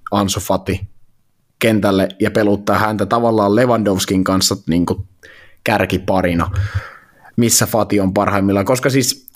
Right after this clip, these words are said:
mestariliigaotteluissa tarvitaan pelaajia. Mä, kertokaa, jos olette eri mieltä. Eh, niin kuin Ansu Fatin kaltaisia pelaajia, ketkä tekee maalin, jos ne saa paikan.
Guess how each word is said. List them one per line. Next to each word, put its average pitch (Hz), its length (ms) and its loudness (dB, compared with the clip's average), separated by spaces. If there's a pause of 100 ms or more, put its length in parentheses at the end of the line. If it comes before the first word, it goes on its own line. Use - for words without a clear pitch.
mestariliigaotteluissa 147 920 2
tarvitaan 113 520 0
pelaajia. 90 500 2 (220)
Mä, 113 220 0
kertokaa, 135 440 0
jos 101 140 0
olette 95 200 -2
eri 92 120 2
mieltä. 76 300 0 (960)
Eh, 95 140 2 (720)
niin 113 140 2
kuin 127 160 4
Ansu 151 180 0
Fatin 127 320 0
kaltaisia 104 460 0
pelaajia, 95 480 2 (640)
ketkä 117 260 -2
tekee 147 380 0
maalin, 101 520 2 (160)
jos 104 180 2
ne 101 100 2
saa 90 220 0
paikan. 80 460 -2